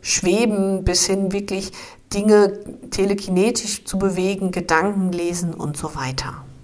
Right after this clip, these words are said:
Damit fingen die Fraktionen an. Einfach mit dem Gedanken, was wäre wenn?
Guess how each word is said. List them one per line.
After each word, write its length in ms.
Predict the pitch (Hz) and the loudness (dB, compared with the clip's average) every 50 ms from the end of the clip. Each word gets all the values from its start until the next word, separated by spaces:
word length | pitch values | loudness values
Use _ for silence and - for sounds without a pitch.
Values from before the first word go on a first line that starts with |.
| - - - - - - - - - - - - - - - - | -20 -20 -20 -20 -20 -20 -20 -20 -20 -20 -20 -20 -20 -20 -14 0
Damit 320 | - - 185 240 277 269 - | 4 4 4 4 4 2 0
fingen 600 | - - - 170 175 208 247 294 330 330 - - - - - - - | -4 2 4 4 6 6 6 4 4 0 -4 -10 -16 -20 -20 -12 -6
die 80 | 208 | -6
Fraktionen 800 | - - - 165 - - - - - - 120 143 147 165 208 220 | -6 -4 -4 -8 -8 -10 -12 -10 -8 -6 -6 -4 -2 0 0 0
an. 340 | 208 214 214 196 151 107 - - - - - - - - - - - - - _ - - - - | 2 2 2 2 2 0 -4 -10 -14 -20 -20 -20 -20 -20 -20 -20 -20 -20 -20 _ -20 -20 -6 0
Einfach 440 | - 160 185 180 - - 233 233 233 | 2 2 2 2 4 4 4 4 4
mit 200 | 196 190 190 - | 0 0 0 0
dem 120 | 165 160 | -4 -4
Gedanken, 720 | - 151 - - 104 107 - 185 185 - 214 214 208 208 - - - - - - - - - - _ - | -6 -6 -4 -2 -2 -2 -2 -4 -2 0 2 2 2 0 -6 -14 -20 -20 -20 -20 -20 -20 -20 -20 _ -16
was 520 | - 156 160 170 185 180 - - - - - - - - - - - - - - | 2 4 6 6 6 4 0 -4 -6 -10 -14 -20 -20 -20 -20 -20 -20 -20 -6 -2
wäre 580 | 160 151 151 143 147 147 151 156 156 156 143 | -2 0 0 0 -2 -2 -4 -4 -4 -2 0
wenn? 260 | 143 160 151 143 123 | 2 2 2 0 -2